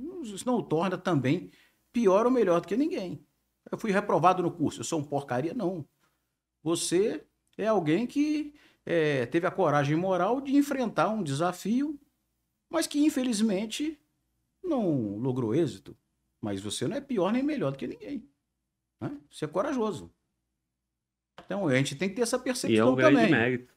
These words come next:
Speaker 2: também.
Speaker 1: Não, não, esse cara aí, porra, ele foi embora na segunda semana, esse cara aí, porra, ele, ele não é nada de ruim por causa disso. Isso aí é outra referência que a gente tem.
Speaker 2: E me chamou a atenção, voltando à questão dos países que têm as forças especiais, pensar, pô, Inglaterra,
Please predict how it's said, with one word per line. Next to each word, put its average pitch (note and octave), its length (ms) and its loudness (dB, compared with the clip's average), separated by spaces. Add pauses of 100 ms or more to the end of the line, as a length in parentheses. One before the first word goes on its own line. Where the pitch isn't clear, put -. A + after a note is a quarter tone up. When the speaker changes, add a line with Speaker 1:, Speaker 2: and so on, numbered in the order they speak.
Speaker 2:
também. A#2+ 180 -4
Speaker 1:
Não, F#3+ 140 2
não, F#3 200 0
esse C3 220 -4
cara G3+ 220 2
aí, E3 480 2
porra, F#2 340 -8 (380)
ele D#3 160 -6
foi F#3 140 -2
embora E3+ 260 4
na E3+ 80 2
segunda E3+ 240 -2
semana, C#3 580 0
esse - 120 -20
cara E3+ 200 0
aí, G#3+ 140 4 (960)
porra, C#3+ 420 -4 (800)
ele, D3 180 -14 (220)
ele A#2 140 -4
não F#3 160 -2
é A#3+ 340 -4 (220)
nada A3+ 260 0
de B3 80 -4
ruim F3+ 260 -2
por - 200 -18
causa F#3+ 200 -6
disso. G#2+ 340 -12
Isso - 120 -16
aí A2+ 140 -6
é D3 60 -6
outra D3+ 300 -6
referência C3+ 440 -6
que C3+ 40 -8
a C#3+ 40 -8
gente C#3+ 100 -14
tem. - 180 -18 (600)
Speaker 2:
E F#3 260 -10
me E3+ 140 4
chamou E3+ 300 2
a - 20 4
atenção, C3+ 760 -2
voltando A2 440 -4
à A2 80 -2
questão A2+ 320 -6
dos A2 160 -6
países A2 480 0
que G#2+ 120 -4
têm A2 180 0
as G#2+ 120 2
forças G#2 380 -6
especiais, B2+ 640 -4
pensar, C3 520 -4
pô, B2+ 200 -8
Inglaterra, C3+ 760 -8